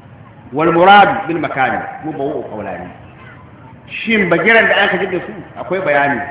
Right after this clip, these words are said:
shin walala akwai dai magana biyu, ahaduhuma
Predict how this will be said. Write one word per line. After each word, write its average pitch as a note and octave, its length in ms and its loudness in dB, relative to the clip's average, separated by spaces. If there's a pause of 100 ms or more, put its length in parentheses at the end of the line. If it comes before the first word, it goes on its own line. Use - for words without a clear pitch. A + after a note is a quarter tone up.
(180)
shin D#3+ 300 -2 (1400)
walala G3+ 440 6 (220)
akwai F3+ 180 -6
dai F#3+ 100 -4
magana C3 260 -4
biyu, B2+ 120 -6
ahaduhuma G3+ 640 4